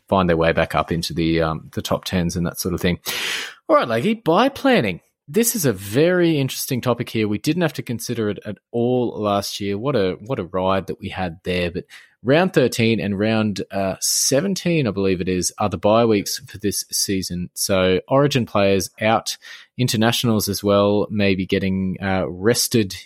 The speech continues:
in and around those sort of weeks there. So it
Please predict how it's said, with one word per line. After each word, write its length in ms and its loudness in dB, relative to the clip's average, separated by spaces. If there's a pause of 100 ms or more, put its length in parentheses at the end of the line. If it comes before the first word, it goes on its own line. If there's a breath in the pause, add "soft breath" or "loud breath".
in 140 -6
and 100 -2
around 260 0
those 180 -2
sort 160 -4
of 120 -12
weeks 400 -4
there. 380 0
So 200 -2
it 120 -6